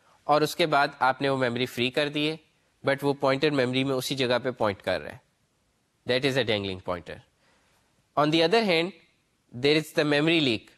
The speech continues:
وہ اس کا اپوزٹ ہے. میموری لیک کیا ہے کہ آپ نے ایک میموری لوکیٹ کی, you have a pointer pointing to it, and then you make the pointer point to somewhere else. And there, you don't have any pointer to this memory جو الوکیٹڈ پڑی ہے. So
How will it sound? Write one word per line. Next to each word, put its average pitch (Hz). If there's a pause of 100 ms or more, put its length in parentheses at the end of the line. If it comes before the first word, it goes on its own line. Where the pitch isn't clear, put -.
(140)
وہ 135
اس 143
کا 165
اپوزٹ 139
ہے. 101 (220)
میموری 147
لیک 180
کیا 160
ہے 156
کہ 160
آپ 147
نے 165
ایک 151
میموری 135
لوکیٹ 123
کی, 170 (500)
you 143
have 147
a 151
pointer 143 (100)
pointing 139
to 139
it, 170 (480)
and 180
then 208
you 208
make 185
the 190 (100)
pointer 170
point 156
to 151
somewhere 143
else. 95 (580)
And 160
there, 180 (120)
you 165
don't 190
have 180 (220)
any 247
pointer 170 (100)
to 160
this 185 (100)
memory 143
جو 170
الوکیٹڈ 143
پڑی 98
ہے. 71 (640)
So -